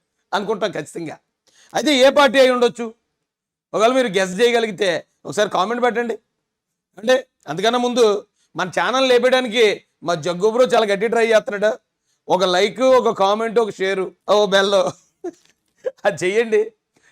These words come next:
చేయకపోతే మన మాటలు బయటికి వెళ్ళిచ్చేలా లేడు మన బాబాయ్. అయితే కాంగ్రెస్ పార్టీయా, బీజేపీయా, బీఆర్ఎస్ఆ?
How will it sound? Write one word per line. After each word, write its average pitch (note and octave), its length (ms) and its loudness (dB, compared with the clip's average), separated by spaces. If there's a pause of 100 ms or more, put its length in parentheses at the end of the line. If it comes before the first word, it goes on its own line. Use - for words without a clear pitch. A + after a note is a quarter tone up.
(160)
చేయకపోతే C4 400 4
మన C4 160 0
మాటలు A#3 260 2
బయటికి A3 300 2
వెళ్ళిచ్చేలా A#3 400 0
లేడు G#3 260 -2
మన E3+ 160 -6
బాబాయ్. E3 300 -2 (720)
అయితే C4+ 380 2 (180)
కాంగ్రెస్ A#3 340 2
పార్టీయా, C4 260 4
బీజేపీయా, A#3+ 540 2
బీఆర్ఎస్ఆ? F3+ 500 -4